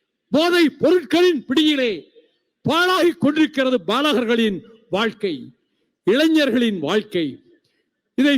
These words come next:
சொல்லிவிட்டு மீண்டும் விட்ட இடத்துக்கே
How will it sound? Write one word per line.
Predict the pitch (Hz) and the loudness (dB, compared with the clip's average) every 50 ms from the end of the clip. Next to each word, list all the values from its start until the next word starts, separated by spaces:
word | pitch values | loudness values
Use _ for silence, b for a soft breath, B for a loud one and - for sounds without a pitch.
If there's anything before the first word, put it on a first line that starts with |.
| - - | 0 0
சொல்லிவிட்டு | 226 269 320 339 339 302 294 - - 226 214 180 143 131 - - - _ _ _ _ _ _ _ _ _ - 190 | 0 2 2 2 2 2 0 -2 -2 -4 -4 -4 -4 -8 -14 -20 -20 _ _ _ _ _ _ _ _ _ -2 0
மீண்டும் | 254 311 330 320 311 320 285 226 202 | 2 2 2 0 0 -2 -2 -2 -2
விட்ட | 254 254 - - 294 262 220 | -4 -4 -2 0 0 2 2
இடத்துக்கே | 240 277 285 277 - 285 262 269 - 247 233 | 2 0 -2 -2 -4 -6 -6 -2 -2 0 0